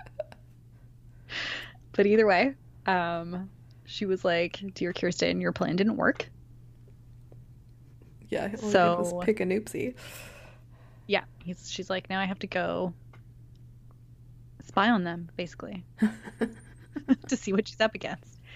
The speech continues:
Speaker 1: And Kirsten's like, "Okay, well, be careful." <laughs>
Speaker 2: Yeah, 'cause Kier-, Kirsten's scheming wasn't good enough. She has to go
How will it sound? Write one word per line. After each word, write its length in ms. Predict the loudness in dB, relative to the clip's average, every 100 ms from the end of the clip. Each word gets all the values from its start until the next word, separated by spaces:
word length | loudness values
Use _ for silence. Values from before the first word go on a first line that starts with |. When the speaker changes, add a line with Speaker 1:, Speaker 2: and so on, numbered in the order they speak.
| -20 -20 -20 -12
Speaker 1:
And 100 | -10
Kirsten's 440 | -8 -10 -8 -8 -4
like, 240 | -4 -2
"Okay, 560 | 0 0 4 4 6 4
well, 420 | 0 0 0 -2
be 220 | -2 -4
careful." 580 | 2 2 4 4 4 2 2
<laughs> 80 | 6
Speaker 2:
Yeah, 180 | 6 6
'cause 200 | -2 0
Kier-, 340 | 4 2 2
Kirsten's 420 | 2 4 4 4
scheming 340 | 4 4 6 6
wasn't 260 | 4 4
good 160 | 0 0
enough. 220 | -4 -6
She 80 | -8
has 140 | -8
to 60 | -6
go 260 | -4 -4